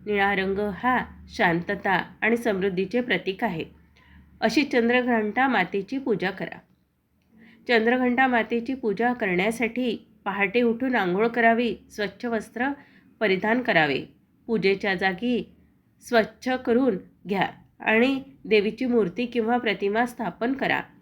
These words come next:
देवीच्या मूर्तीला गंगाजलाने स्नान घालावे. देवीसमोर धूप दिवा प्रज्वलित करावे. फूल, अक्षदा, चंदनही अर्पण करावे.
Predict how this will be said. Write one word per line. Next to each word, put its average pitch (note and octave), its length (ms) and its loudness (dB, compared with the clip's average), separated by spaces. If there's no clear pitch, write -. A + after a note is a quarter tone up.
देवीच्या G#3 600 2
मूर्तीला G#3+ 640 2
गंगाजलाने G#3+ 760 0
स्नान G#3 400 -2
घालावे. D#3+ 400 -2
देवीसमोर A#3+ 840 2
धूप A#3 360 0
दिवा A3 420 4
प्रज्वलित G3 460 -2
करावे. D3 360 2
फूल, A#3 240 2
अक्षदा, G#3 500 0
चंदनही G#3 640 0
अर्पण G3 360 0
करावे. D3+ 420 0